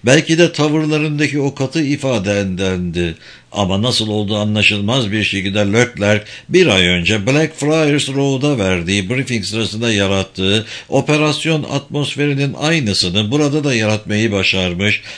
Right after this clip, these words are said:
amaçlarını gayet ölçülü ifadelerle aktarmıştı. Konuştuğu konu ne olursa olsun, ister roketler, ister telsiz mesajları,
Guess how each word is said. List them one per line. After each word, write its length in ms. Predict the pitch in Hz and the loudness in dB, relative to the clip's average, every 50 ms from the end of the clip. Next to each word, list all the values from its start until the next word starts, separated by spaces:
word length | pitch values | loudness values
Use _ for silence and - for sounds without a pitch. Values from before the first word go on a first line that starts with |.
| - - | -10 -4
amaçlarını 720 | - 131 139 156 170 170 - - 160 165 165 170 170 156 139 | 0 2 4 4 2 2 0 0 0 0 0 2 0 0 2
gayet 380 | 156 170 170 170 160 156 147 | 2 2 2 2 2 0 -2
ölçülü 540 | - 85 151 151 147 143 - - 160 160 165 | 0 2 4 4 4 2 0 -2 0 0 0
ifadelerle 800 | 151 151 - 143 151 151 139 135 143 147 156 165 165 151 135 123 | 0 0 0 0 0 0 2 2 2 2 2 2 0 0 0 0
aktarmıştı. 1000 | 117 113 110 - - 104 101 95 92 87 90 87 - - - 82 80 78 73 - - - - _ _ - - - - - - - - - - | -2 -2 -2 -2 0 0 0 0 0 0 0 0 0 -2 -2 -4 -4 -4 -6 -10 -16 -20 -20 _ _ -20 -20 -20 -20 -18 -16 -16 -16 -16 -4
Konuştuğu 560 | - - 185 220 233 220 - - - 226 214 | 0 2 4 4 4 4 2 2 0 0 0
konu 280 | - 185 196 196 196 190 | 2 0 0 2 2 2
ne 120 | 202 214 | 2 2
olursa 380 | 196 131 92 104 120 117 - 82 | 2 2 2 0 0 0 -2 -2
olsun, 320 | 82 80 76 - 104 110 | -4 -4 -2 -2 -2 -2
ister 500 | 101 139 139 - - - 131 143 151 143 | 0 0 -2 -2 -2 -2 -2 0 0 0
roketler, 720 | 120 107 113 113 107 - 110 101 98 - - 82 95 98 101 | 0 0 0 0 0 0 0 0 0 -2 -2 -2 0 0 0
ister 500 | 110 127 117 - - 135 135 131 110 - | 0 -2 -4 -2 0 2 2 2 2 0
telsiz 480 | - 123 123 120 104 - 147 151 131 | 0 0 0 0 0 0 0 0 0
mesajları, 880 | 110 107 110 101 - 98 98 98 92 82 80 90 87 85 104 117 117 | 0 0 0 0 0 0 0 0 0 0 0 -2 0 2 2 2 0